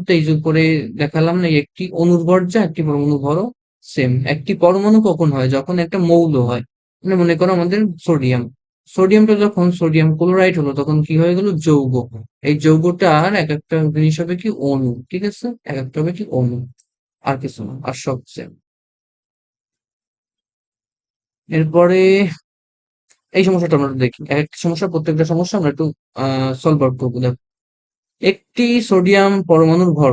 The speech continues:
কত? আমরা সোডিয়াম, সোডিয়ামের আণবিক ভর জানি কত? সোডিয়ামের এম কত জানি আমরা? তেইশ, তাই না? তাহলে কি বলছে? একটি সোডিয়াম পরমাণুর ভর, তাহলে স-,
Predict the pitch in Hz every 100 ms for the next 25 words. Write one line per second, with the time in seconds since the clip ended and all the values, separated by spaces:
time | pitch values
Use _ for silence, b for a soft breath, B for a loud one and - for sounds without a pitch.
0 | 123 123 - 156 185 180 - 170 175 185
1 | 131 120 123 120 170 165 175 180 165 160
2 | 170 156 165 156 151 147 151 143 175 170
3 | 143 139 139 147 147 147 151 147 147 147
4 | 160 160 175 175 143 131 120 - - 180
5 | 214 160 _ _ _ _ _ - 160 160
6 | 175 196 185 170 175 _ - 226 220 170
7 | 170 165 160 156 156 147 131 120 123 -
8 | 151 151